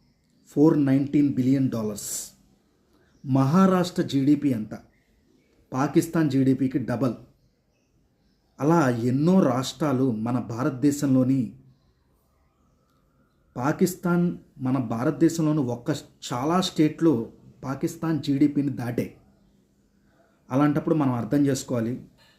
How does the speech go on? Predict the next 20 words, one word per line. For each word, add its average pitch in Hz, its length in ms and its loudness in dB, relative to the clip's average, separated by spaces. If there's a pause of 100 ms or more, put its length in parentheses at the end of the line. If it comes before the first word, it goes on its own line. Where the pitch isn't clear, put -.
(720)
వారి 127 280 2
స్థాయి 127 380 -2
అంతా, 117 280 -2 (360)
వారు 135 260 0
మనని 135 460 0 (600)
యుద్ధం 143 320 2 (100)
చేసి 143 160 0
గెలవగలరా? 113 580 -2 (640)
అంతేకాదు, 127 540 -2 (840)
చైనా 160 340 2
రెచ్చగొట్టింది 156 640 -2
కదా 147 160 0
అని 143 120 0
చెప్పి 143 180 -4
వీడు 131 200 0
మన 120 140 -2
మీదకి 123 280 -2
వస్తే 131 280 -4 (840)
పోయేదెవడు? 127 540 0
పాకిస్తాన్. 113 680 -14